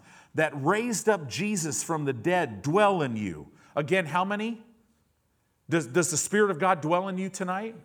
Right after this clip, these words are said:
Right? So this is saying, this is very clear. "But if the Spirit of him that raised up Jesus from the dead," do you realize the Holy Spirit of God, that kratos power that came out of him,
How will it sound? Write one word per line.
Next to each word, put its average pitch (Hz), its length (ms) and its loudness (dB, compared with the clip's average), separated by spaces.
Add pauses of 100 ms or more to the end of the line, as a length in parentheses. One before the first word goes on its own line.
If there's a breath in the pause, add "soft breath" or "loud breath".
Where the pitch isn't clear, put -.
(160)
Right? 180 320 4 (640 soft breath)
So 196 320 6
this 220 240 4
is 208 120 4
saying, 226 340 4
this 147 160 2
is 147 100 -2
very 220 400 6
clear. 202 480 -2 (240 loud breath)
"But 175 160 4
if 302 220 2
the 220 80 4
Spirit 175 400 4
of 139 120 0
him 151 240 -2
that 127 200 -4
raised 202 400 2
up 190 140 4
Jesus 170 420 -4
from 175 180 -4
the 151 60 -2
dead," 156 400 0 (220 loud breath)
do 165 60 0
you 277 120 2
realize 233 360 4
the 139 120 0
Holy 240 380 4
Spirit 202 380 -2
of 131 120 -4
God, 131 460 -2 (300 loud breath)
that - 260 2
kratos 233 960 4
power 180 520 2 (260 loud breath)
that 170 180 0
came 214 320 0
out 226 240 4
of 175 140 0
him, 127 380 -4